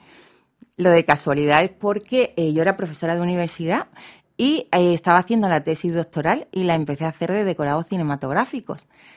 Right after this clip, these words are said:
Y me fascinó tanto, me atrapó tanto esa manera. Eh, yo era teórica de eso hasta que me di cuenta que a mí lo que me gustaba era hacerlo.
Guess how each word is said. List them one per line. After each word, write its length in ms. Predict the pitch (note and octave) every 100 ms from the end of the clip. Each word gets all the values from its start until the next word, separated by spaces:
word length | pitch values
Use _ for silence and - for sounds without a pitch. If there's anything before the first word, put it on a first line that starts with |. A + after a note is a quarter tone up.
| _ _
Y 100 | G3+
me 180 | F#3 E3+
fascinó 600 | - D3 C#3+ - C#3 C#3+
tanto, 420 | - G#3+ D3+ D3
me 160 | D#3+ D3+
atrapó 500 | C3+ C#3 C3 B2+ G3+
tanto 400 | D#4 D4+ C4+ A3
esa 200 | G3+ F#3+
manera. 460 | F3 E3 F3 A3+ - - - _ -
Eh, 160 | F3+
yo 140 | D#3+ E3+
era 260 | F3+ F#3+
teórica 500 | D3+ C#3 F3 E3+ F3
de 120 | F3 A3
eso 280 | - - -
hasta 280 | E3 D#3 D3
que 100 | C3
me 100 | A#2+
di 100 | B2+
cuenta 240 | C#3 D#3
que 120 | D#3
a 40 | C3
mí 120 | C3
lo 80 | C3
que 80 | C#3+
me 80 | D3
gustaba 280 | C#3 C#3+
era 120 | D#3+ F#3+
hacerlo. 420 | - F3+ D#3